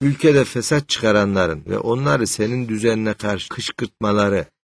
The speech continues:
öylece bırakacak mısın? Yani bunlara bir ceza vermeyecek misin?" Fakat Firavun onlara, "Müminleri yok etmek için başka bir yöntem kullanacağını söylüyordu."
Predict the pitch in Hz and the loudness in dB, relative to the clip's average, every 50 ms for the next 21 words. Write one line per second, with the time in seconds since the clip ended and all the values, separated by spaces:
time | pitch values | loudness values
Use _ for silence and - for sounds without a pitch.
0 | _ _ _ _ _ 139 143 147 135 127 110 90 85 85 78 82 104 113 123 - | _ _ _ _ _ 6 6 6 8 6 4 2 2 -2 -2 2 2 4 4 2
1 | 123 123 117 131 135 - - 135 139 - - 175 170 _ _ _ _ _ - 117 | 2 0 0 -2 -2 -2 -4 -6 -8 -8 -8 -12 -14 _ _ _ _ _ 2 4
2 | 127 127 123 117 117 123 123 123 123 120 120 120 113 113 107 104 113 113 104 113 | 4 4 4 2 0 0 0 0 2 2 2 2 0 0 0 0 0 2 4 4
3 | 110 104 98 101 117 127 135 143 139 135 127 117 123 - _ - - - - 139 | 4 4 6 6 6 6 4 4 0 0 0 -2 -6 -8 _ -14 -14 -12 -10 -10
4 | 135 - _ _ _ _ _ _ _ _ - 127 127 113 120 110 - - - - | -10 -12 _ _ _ _ _ _ _ _ -2 0 0 2 2 0 -2 -4 -6 -2
5 | 110 107 107 107 110 123 139 147 - _ - 104 101 98 95 92 98 110 123 131 | 2 4 4 6 4 4 2 0 -4 _ -2 -2 0 2 2 2 2 0 0 -2
6 | - _ _ _ _ _ _ - 113 127 135 135 139 135 135 135 127 123 113 110 | -6 _ _ _ _ _ _ -6 -2 -2 0 0 0 0 2 4 4 4 6 6
7 | 110 120 123 - - 117 - _ 120 117 107 - - - 101 95 98 107 107 - | 4 4 2 0 -2 -8 -8 _ -6 -6 -6 -6 -6 -8 -6 -2 -2 -2 -2 -2
8 | - 120 113 107 104 98 92 95 98 98 95 92 - 120 113 95 - - _ _ | -2 0 0 2 2 2 2 2 2 2 0 0 0 0 0 0 -2 -6 _ _
9 | _ _ _ - - 101 101 104 101 101 95 92 87 98 95 92 95 110 131 143 | _ _ _ -10 -4 0 2 2 4 2 2 0 0 0 0 0 0 0 -2 -4
10 | 151 _ _ _ - - - - 101 95 95 95 95 92 90 87 82 78 80 80 | -6 _ _ _ -16 -10 -4 0 2 2 2 4 2 2 2 0 0 -2 -6 -8